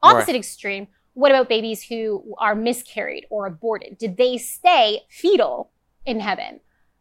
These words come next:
Speaker 2: I don't think that makes much sense. So my suspicion would be that when God glorifies our body,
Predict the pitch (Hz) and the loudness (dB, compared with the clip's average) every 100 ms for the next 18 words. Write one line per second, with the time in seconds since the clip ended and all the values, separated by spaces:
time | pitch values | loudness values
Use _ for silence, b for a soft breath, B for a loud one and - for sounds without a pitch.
0 | _ _ - 285 311 311 269 262 247 247 | _ _ -2 2 2 0 0 0 -2 -8
1 | 233 220 - 196 - 196 - - - 190 | -4 -6 -6 -16 -14 -16 -16 -16 -10 -6
2 | 302 392 - _ _ _ - 240 226 220 | -6 -8 -20 _ _ _ 4 6 6 2
3 | - 233 240 240 - 247 254 233 233 190 | 0 -2 0 -2 -4 -4 -2 -2 -4 -4
4 | 247 262 226 190 208 208 220 190 220 226 | -4 -4 -4 -2 0 0 -4 0 0 0
5 | 202 233 220 202 170 196 208 233 254 247 | -4 -2 -2 -2 -10 -6 -2 0 -2 -2
6 | 214 202 208 196 185 - 226 339 208 - | 0 0 0 -2 -4 0 4 4 4 -6
7 | 196 | -10